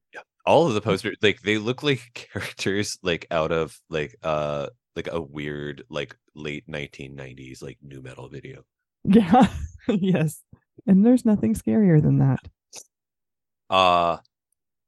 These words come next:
Speaker 1: so we talked a couple episodes ago about, like, the poster. Uh, we, and, like,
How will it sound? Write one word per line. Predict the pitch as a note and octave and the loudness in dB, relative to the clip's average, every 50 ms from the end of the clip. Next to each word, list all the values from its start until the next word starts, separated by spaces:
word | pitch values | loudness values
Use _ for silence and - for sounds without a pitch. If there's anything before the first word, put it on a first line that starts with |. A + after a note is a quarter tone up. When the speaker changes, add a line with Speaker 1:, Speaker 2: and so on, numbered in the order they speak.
| _ _ - | _ _ -2
Speaker 1:
so | - A3+ F3+ | 2 4 4
we | B2+ G#2+ C3 B2+ | 4 4 2 2
talked | E3 D#3+ D3+ C3+ | 2 2 2 2
a | C3+ A#2+ | 0 0
couple | C3 A#2+ A2+ G#2+ | 0 2 2 2
episodes | G#2 A2+ G#2 A2 G2+ F#2+ F#2 | 2 0 0 -2 -2 -2 -2
ago | G2 F#2 F#2 E2+ - F#2 F#2 F#2+ F2 E2+ E2+ | -2 -2 -2 -4 -6 -4 -2 0 0 0 0
about, | - E2 D#2+ D#2+ D2+ D2 D2 C#2+ - - | 0 -2 -4 -4 -4 -4 -4 -6 -6 -8
like, | C#2+ C2+ B1+ - - - | -8 -10 -10 -12 -14 -14
the | C#2+ - | -14 -14
poster. | - - - C#3+ D3 C#3+ C3 - - - C3+ B2+ B2 B2 B2 A#2+ A#2+ A#2+ A#2 A#2 A#2 A#2 - - | -14 -14 -8 -6 -4 -4 -4 -4 -6 -4 -2 -2 0 0 0 0 0 0 0 0 -2 -2 -2 -2
Uh, | G2+ G2+ G2+ G2 G2 F#2+ F#2+ - | 0 2 2 2 2 0 -2 -2
we, | F2 F#2+ F#2+ G2 G2 F#2+ D#2 D#2+ | -6 -8 -8 -6 -6 -6 -4 -2
and, | F#2+ F2+ F2 E2+ D#2+ - F2 | -2 -2 -2 -4 -8 -8 -6
like, | F2+ E2+ | -6 -6